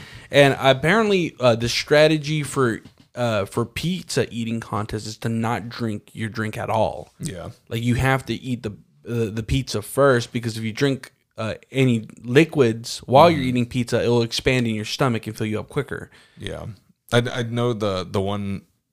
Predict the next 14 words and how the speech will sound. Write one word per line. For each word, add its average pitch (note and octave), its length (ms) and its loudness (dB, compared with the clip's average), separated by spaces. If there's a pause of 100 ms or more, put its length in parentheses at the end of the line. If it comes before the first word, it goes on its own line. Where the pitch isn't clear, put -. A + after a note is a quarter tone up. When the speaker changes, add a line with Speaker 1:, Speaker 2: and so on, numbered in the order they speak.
(420)
Speaker 2:
the, F#2+ 280 2 (160)
the F2+ 80 -4
pizza G#2 400 2
one, G2 160 -2
the F2+ 80 -6
calzone G2 440 -4
one G#2 120 -4
that G#2+ 80 -6
I - 20 -2
was G#2 140 -6
telling A#2 160 -6
you A2+ 60 -10
about. A#2 280 -8
Speaker 1:
Mm-hmm. A2+ 420 10